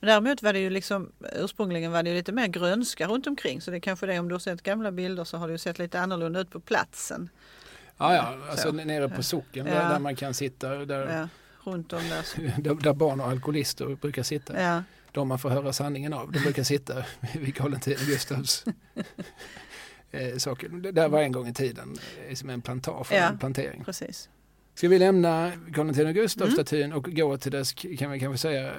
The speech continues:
Speaker 2: liksom direkta motsats?
Speaker 1: Mm.
Speaker 2: Då tänker jag på Möllevångstorget.
Speaker 1: Mm.
Speaker 2: Då tänker jag på den delen som är närmast Bergsgatan.
Speaker 1: Mm.
Speaker 2: Så står där ju ett monument
Speaker 1: Mm.
Speaker 2: som heter Arbetets ära.
Speaker 1: Just det.
Speaker 2: Av,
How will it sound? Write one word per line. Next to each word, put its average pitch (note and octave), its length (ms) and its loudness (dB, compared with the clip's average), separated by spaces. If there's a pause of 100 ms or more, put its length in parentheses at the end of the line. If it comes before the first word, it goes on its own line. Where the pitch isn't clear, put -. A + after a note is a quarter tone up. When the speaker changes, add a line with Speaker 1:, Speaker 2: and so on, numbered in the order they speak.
(160)
Speaker 2:
liksom C#3+ 260 -4
direkta C#3 320 -2
motsats? D#3 720 -2
Speaker 1:
Mm. A3+ 180 4 (680)
Speaker 2:
Då C3+ 80 -6
tänker C#3+ 280 -2
jag D3 140 0
på C#3 60 -8
Möllevångstorget. C#3 1040 -4
Speaker 1:
Mm. G3+ 260 0 (540)
Speaker 2:
Då C3+ 80 -10
tänker C3+ 280 -2
jag C3 280 -4
på C3+ 420 -6 (180)
den B2 200 -4
delen B2 360 -4
som C3 260 -8
är B2 160 -8
närmast B2+ 400 -6
Bergsgatan. A#2+ 800 -6
Speaker 1:
Mm. E3+ 220 -2 (400)
Speaker 2:
Så - 140 -10
står C3 180 -2
där C#3 120 0
ju B2+ 100 -4
ett B2+ 80 -10
monument B2+ 720 -4
Speaker 1:
Mm. E3 260 -4 (520)
Speaker 2:
som C3 200 -10
heter A#2 260 -6
Arbetets B2+ 560 -8
ära. C3 380 -8 (120)
Speaker 1:
Just C#3 240 -14
det. C4+ 140 -8 (1080)
Speaker 2:
Av, A#2 440 -6